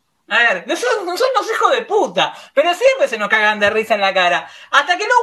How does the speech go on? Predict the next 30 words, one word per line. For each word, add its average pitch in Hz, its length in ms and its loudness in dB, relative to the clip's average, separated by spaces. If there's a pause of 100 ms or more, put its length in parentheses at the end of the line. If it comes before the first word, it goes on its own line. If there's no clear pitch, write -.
huele 392 480 2
algo 226 220 -2
por 240 160 0
los 247 180 0
aires, 226 560 0
y 208 160 -18
que 226 140 -2
lo 262 120 6
digo 339 300 -2
totalmente 339 540 -2
así, 269 180 -6
perdón 294 300 0
que 349 80 -8
lo 285 80 0
incite 302 300 -4
a - 40 2
la 302 80 2
violencia, 214 580 -4 (220)
hasta 262 320 0
que 285 100 -6
no 392 220 0
huele 247 420 0
algo 320 320 0
por 220 140 -10
los 202 160 -4
aires, 202 500 -2
que 240 120 -4
le 240 160 0
pegue 254 600 -2
en 214 160 -2